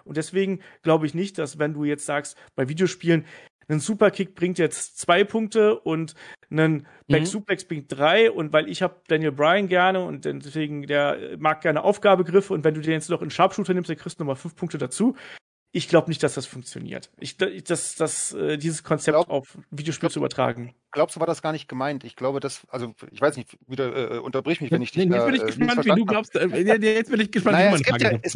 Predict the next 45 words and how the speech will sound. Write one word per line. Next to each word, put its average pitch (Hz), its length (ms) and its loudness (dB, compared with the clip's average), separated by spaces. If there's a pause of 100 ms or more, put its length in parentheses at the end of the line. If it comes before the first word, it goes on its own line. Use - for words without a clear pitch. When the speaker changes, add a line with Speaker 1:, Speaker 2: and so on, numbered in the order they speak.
Speaker 2:
interpretierst. - 100 -8
Speaker 3:
ja 196 80 6
im 170 220 0
Spiel, 160 440 -2
es 143 100 -8
gibt - 160 -8
ja 170 60 2
in 151 120 -2
dem 143 180 -4
W 135 140 -6
W 143 40 -8
E 139 140 -6
two 139 140 -12
K 135 220 -2
Spiel, 143 100 2
Speaker 1:
Ja. 120 200 6
Speaker 3:
oder 117 120 -2
gibt - 200 -20
es 120 80 -14
in 120 120 -10
den 120 160 -4
Spielen 160 420 2
immer 160 160 0
das 165 180 0
Wertungssystem, 123 680 -2
das 127 140 -8
Sternesystem. 131 760 0
Speaker 1:
Mhm. - 80 -10
Ja. 123 280 -8 (200)
Speaker 3:
Ähm, 127 680 -2
wie 143 100 2
es 143 160 -2
der 147 160 -4
Olaf 151 200 2
angesprochen 175 600 2
hat, 170 140 4
da 247 80 4
kommt 156 200 0
es 135 80 -12
sicherlich 135 420 0
her. 165 300 4 (440)
Ähm, 160 420 -2 (760)
aber 147 360 2
dieses 156 400 -8
Wertungssystem 185 880 -4